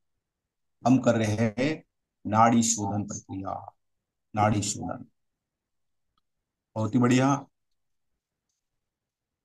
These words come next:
चलिए,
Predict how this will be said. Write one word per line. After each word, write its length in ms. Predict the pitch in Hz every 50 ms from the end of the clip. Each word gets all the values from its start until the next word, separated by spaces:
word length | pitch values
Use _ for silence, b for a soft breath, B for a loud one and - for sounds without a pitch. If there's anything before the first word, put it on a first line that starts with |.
| _ _ _ _ _ _ _ _ _ _ _ _ _ _ _ _ _ _ _ _ _ _ _ _ _ _ _ _ _ _ _ _ _ _ _ _ _ _ _ _ _ _ _ _ _ _ -
चलिए, 340 | - - 123 120 135 139